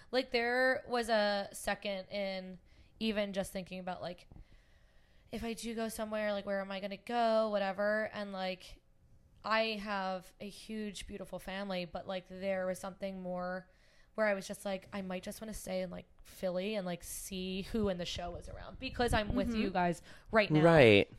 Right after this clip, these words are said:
Speaker 1: every day. Like,
Speaker 3: Yeah.
Speaker 1: I don't need to explain how things, I don't need to, like,
Speaker 2: Right.
Speaker 1: get into the small talk of, like, how's the show, how's this week, and just, like,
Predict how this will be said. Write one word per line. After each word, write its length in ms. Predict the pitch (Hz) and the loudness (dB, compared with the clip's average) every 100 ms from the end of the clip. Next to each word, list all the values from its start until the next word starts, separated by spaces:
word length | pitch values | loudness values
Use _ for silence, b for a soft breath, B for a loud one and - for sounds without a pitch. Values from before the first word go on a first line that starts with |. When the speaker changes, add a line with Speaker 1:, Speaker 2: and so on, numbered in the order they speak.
| - | -2
Speaker 1:
every 480 | 208 190 165 170 175 | 2 2 0 -8 -10
day. 200 | - 69 | -10 -2
Like, 120 | 123 | 6
Speaker 3:
Yeah. 300 | 170 175 104 | 10 12 12
Speaker 1:
I 40 | 104 | 12
don't 60 | 120 | 6
need 240 | - 220 | -8 -8
to 80 | 208 | -10
explain 420 | 185 - 190 175 | -10 -8 -8 -8
how 180 | 170 - | -12 -14
things, 140 | - 180 | -8 -4
I 60 | |
don't 160 | 233 240 | -2 -4
need 120 | 240 | -6
to, 100 | 233 226 | -4 -2
like, 160 | 208 B B 208 | -4 B B -4
Speaker 2:
Right. 100 | 214 | 2
Speaker 1:
get 120 | 226 | 2
into 140 | 226 | 2
the 80 | 220 | -4
small 260 | 208 208 196 | 0 2 4
talk 220 | 196 180 | 2 -2
of, 80 | 190 | -4
like, 120 | 190 | -6
how's 260 | - 165 - | -4 -6 -4
the 80 | 240 | 0
show, 240 | 311 294 | 2 2
how's 240 | 226 190 | 2 -4
this 180 | - 247 | -4 -6
week, 160 | 190 - | -8 -10
and 80 | 196 | -10
just, 160 | 185 | -6
like, 180 | 185 - | -6 -6